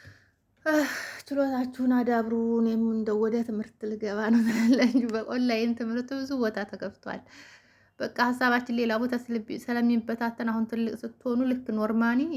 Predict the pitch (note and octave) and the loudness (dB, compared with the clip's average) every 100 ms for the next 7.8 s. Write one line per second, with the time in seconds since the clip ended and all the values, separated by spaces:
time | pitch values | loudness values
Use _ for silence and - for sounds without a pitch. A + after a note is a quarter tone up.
0 | - - - _ - A3 A#3 B3+ A#3+ A#3+ | -8 -10 -14 _ -8 -2 0 2 0 0
1 | D4+ F4 - _ _ _ _ _ _ A3 | -2 -4 -10 _ _ _ _ _ _ 0
2 | B3+ C#4 A#3+ G#3 F3 G#3 A#3 B3 - B3+ | 4 4 4 2 0 2 2 0 -4 -10
3 | - - G#3+ A3+ A3 A3 A3+ - A#3 A3 | -10 -10 -4 -2 -2 -2 -2 0 0 2
4 | A3 B3 B3+ C4+ B3+ B3 A#3+ A3 A3+ G3+ | 2 0 2 4 4 2 0 -2 0 0
5 | G3+ A3+ B3+ C4+ A#3+ A#3+ - G3+ G3+ G3 | 2 2 4 4 2 0 -6 -4 -4 -6
6 | F#3 G3 F#3+ G3+ A3 A3+ A3+ A3+ A#3 A3+ | -8 -10 -6 -2 0 2 2 2 2 0
7 | A3+ - A3 G#3 G#3+ G#3+ A3+ | -4 -6 -10 -8 -8 -8 -10